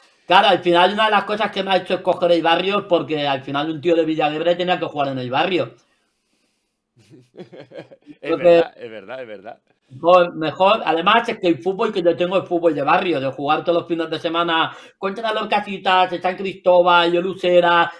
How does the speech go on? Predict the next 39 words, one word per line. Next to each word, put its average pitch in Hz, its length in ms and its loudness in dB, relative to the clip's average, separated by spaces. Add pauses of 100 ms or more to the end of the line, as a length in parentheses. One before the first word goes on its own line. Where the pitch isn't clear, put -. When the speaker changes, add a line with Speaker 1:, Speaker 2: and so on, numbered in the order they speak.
(140)
Speaker 1:
eh, 165 240 2
la 165 200 -2
Chimenea, 175 540 0
que 170 80 -6
es 165 80 -6
el 170 100 0
equipo 160 240 -4
en 170 60 0
el 165 60 -6
que - 80 -20
estoy 175 220 0
ahora, 170 340 2
son 170 140 -2
partidos 196 340 -2 (140)
de - 80 -20
barrio, 247 440 -4 (260)
que 170 100 -2
cada 160 200 6
partido, 202 400 -2
aunque 156 460 0 (260)
uno 208 180 -2
vaya 202 220 0
primero, 196 560 0
el 135 120 0
otro 196 220 -4
vaya 196 200 2
noveno, 185 540 0
decimocuarto, 180 920 -2 (200)
son 165 140 -4
partidos 185 420 0
en 220 80 -6
los - 160 -6
que 180 60 -2
vas 156 180 -2
a 180 80 -2
tope, 185 240 0
en 156 100 -2
los 139 120 -6
que, 131 100 -18